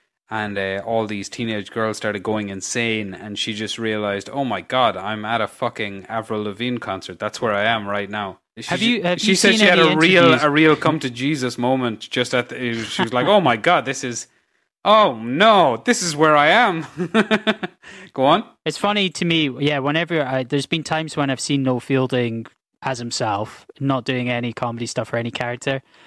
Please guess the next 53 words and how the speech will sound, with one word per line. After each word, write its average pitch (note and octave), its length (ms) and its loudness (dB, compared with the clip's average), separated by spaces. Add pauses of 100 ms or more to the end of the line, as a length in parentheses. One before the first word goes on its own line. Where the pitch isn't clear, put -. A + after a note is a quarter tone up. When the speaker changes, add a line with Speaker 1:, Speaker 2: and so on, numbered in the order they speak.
(260)
Speaker 2:
and C3+ 120 -4
he C#3+ 60 -4
comes F3+ 320 -4
across D3+ 420 -2
to C#3 120 -10
me C#3+ 200 2
as A#2 100 -4
hugely C#3+ 760 -2
cynical, A#2+ 640 -4 (460)
as C3 200 -4
just, C#3+ 300 -4
like, C3 280 -2
putting D3+ 300 0
on C3 280 0
this, B2+ 360 -2
like, C3+ 220 0
surrealist C3+ 640 0
act C3+ 420 -6
that's B2+ 220 -2
not C#3+ 280 0
him C3+ 180 -2
at - 140 -10
all. A#2 300 -4 (340)
I - 40 -20 (300)
Speaker 1:
Yeah. A#3+ 260 6
Speaker 2:
don't C4+ 80 6
know. D3+ 160 2
He C#3 140 -2
just, D3 200 -4
he D3 80 -2
comes, E3 280 -4
he - 140 -14
comes G3 280 -4
across E3+ 380 -2
in D3 100 0
a, C#3 160 0
in C#3+ 120 -2
a C3 80 0
way C#3+ 220 0
that B2+ 160 -2
I'm B2 100 -2
like, A2+ 240 -4
"Ugh, G#2 560 -2
I D3 140 -10
don't C#3+ 180 0
like A2+ 160 -2
this. C#3 240 -2
This D3 100 -2
is C3 160 -6
not B2+ 200 -2
authentic A#2 460 -6
at A#2 120 -14
all." A#2 260 -2